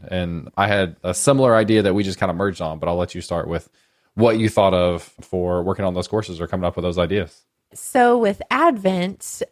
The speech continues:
Speaker 2: the year before, I had friends that participated in, I think, Advent of Elixir.
Speaker 1: Mm.
Speaker 2: But I was just jealous that they had something and I didn't. And I was like, "Well, I'll just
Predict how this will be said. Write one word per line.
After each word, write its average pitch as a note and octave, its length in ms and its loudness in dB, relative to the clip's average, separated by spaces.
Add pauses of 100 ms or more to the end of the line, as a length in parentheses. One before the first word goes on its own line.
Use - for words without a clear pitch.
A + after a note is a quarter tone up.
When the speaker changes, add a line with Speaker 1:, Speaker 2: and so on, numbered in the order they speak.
(220)
Speaker 2:
the A3 100 -2
year A#3 260 0
before, C4 580 2
I G3 160 4
had G#3+ 180 0
friends G#3+ 280 -2
that G3+ 140 0
participated G3+ 840 -4
in, F#3 580 -4 (300)
I - 20 -20
think, G#4+ 240 -12
Advent G#3 400 2
of G3+ 80 -2
Elixir. F#3+ 580 0 (440)
Speaker 1:
Mm. A2 100 -4
Speaker 2:
But B3+ 80 2
I C4+ 80 6
was C#4 200 -2
just C#4 240 -6
jealous C4+ 460 2
that C4 400 0
they A3+ 180 2
had B3+ 300 0
something A3 340 -2
and G3+ 80 -4
I G3 140 0
didn't. G3 580 -4
And G#3 140 -6
I F#3+ 160 2
was G3+ 100 -2
like, G#3 160 0
"Well, G3+ 100 2
I'll G#3+ 60 4
just B3 320 -2